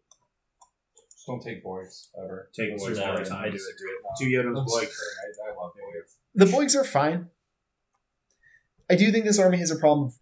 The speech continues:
Speaker 4: internal competition.
Speaker 3: Yeah.
Speaker 4: Where it's like, meh. So
Speaker 3: And
Speaker 4: for
Speaker 3: it, it's up to
Speaker 4: unit
Speaker 3: you to
Speaker 4: sorting,
Speaker 3: find your choices.
Speaker 1: Yep.
Speaker 4: here's the unit sorting I have for those interested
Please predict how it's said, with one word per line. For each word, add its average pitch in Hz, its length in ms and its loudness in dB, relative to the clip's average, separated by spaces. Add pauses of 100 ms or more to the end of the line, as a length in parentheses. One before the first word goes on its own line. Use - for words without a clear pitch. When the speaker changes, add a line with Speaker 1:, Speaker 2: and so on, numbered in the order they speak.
Speaker 4:
internal 143 460 -2
competition. 113 720 -8 (300)
Speaker 3:
Yeah. 107 280 0 (580)
Speaker 4:
Where 131 140 -2
it's 131 120 0
like, 123 280 0 (160)
meh. 175 540 -6 (1000)
So - 140 4
Speaker 3:
And - 80 4
Speaker 4:
for 190 120 8
Speaker 3:
it, 180 180 0
it's 156 180 6
up 208 80 12
to 202 60 12
Speaker 4:
unit - 40 6
Speaker 3:
you 151 60 4
to 185 60 8
Speaker 4:
sorting, 143 360 4
Speaker 3:
find 147 260 -4
your - 120 -16
choices. - 680 -18 (340)
Speaker 1:
Yep. 107 240 -8 (520)
Speaker 4:
here's 175 220 0
the 156 100 2
unit 143 380 0
sorting 123 400 -2
I 101 60 -12 (200)
have 101 280 -16 (300)
for 123 120 -8
those 107 320 -6
interested 98 680 -6